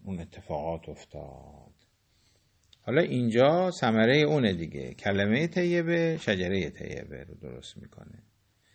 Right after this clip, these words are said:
که اصلها ثابت و فرعها فی السما. این ریشه داره چون به خدا متصله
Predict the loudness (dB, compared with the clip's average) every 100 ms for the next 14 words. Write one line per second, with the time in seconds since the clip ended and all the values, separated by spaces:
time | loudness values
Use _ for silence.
0 | _ _ 0 0 0 -2 -2 -2 -4 -4
1 | -4 -2 -4 -6 -6 -4 -4 -8 -10 -14
2 | -14 _ -14 -12 -10 -12 -12 -18 _ _
3 | _ _ _ -8 -6 -6 -10 -12 -6 -2
4 | -2 -2 -2 -2 0 0 0 -2 -4 -10
5 | -16 -20 _ _ _ -8 -6 -6 -8 -6
6 | -2 -2 -2 -8 -12 -12 -10 -10 -10 -12
7 | -16